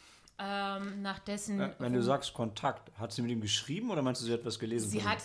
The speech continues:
Speaker 1: ja, sie hat in ihrer Arbeit, äh,
Speaker 2: Okay.
Speaker 1: eine von seinen Geschichten, äh, behandelt.
Speaker 2: Ich dachte
Speaker 1: Oder,
Speaker 2: grad.
Speaker 1: ähm,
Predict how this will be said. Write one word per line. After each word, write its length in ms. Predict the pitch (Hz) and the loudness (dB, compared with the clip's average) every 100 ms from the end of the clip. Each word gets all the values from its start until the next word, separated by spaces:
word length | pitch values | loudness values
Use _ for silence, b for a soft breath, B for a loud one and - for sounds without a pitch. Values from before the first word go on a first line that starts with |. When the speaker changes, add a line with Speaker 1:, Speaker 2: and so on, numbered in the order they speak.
| - | -8
Speaker 1:
ja, 400 | 185 196 190 180 180 | -2 0 0 -4 -10
sie 140 | 196 | -8
hat 100 | 185 | -6
in 180 | 185 185 | -6 -4
ihrer 240 | 180 180 | -4 -2
Arbeit, 420 | - 185 180 180 175 | 0 2 2 0 -2
äh, 400 | 175 170 170 160 | -6 -6 -6 -6
Speaker 2:
Okay. 120 | - | 0
Speaker 1:
eine 180 | 143 196 | 2 4
von 140 | 190 196 | 2 2
seinen 200 | 180 180 | 2 2
Geschichten, 440 | - 196 - 180 | -2 -4 -2 -4
äh, 160 | 175 170 | -2 -4
behandelt. 520 | 180 196 170 170 160 - - | -2 -2 -2 -4 -6 -12 -6
Speaker 2:
Ich 120 | 180 | 4
dachte 220 | 170 170 | 4 4
Speaker 1:
Oder, 80 | 170 | 0
Speaker 2:
grad. 100 | 170 165 | 0 0
Speaker 1:
ähm, 120 | 170 | -2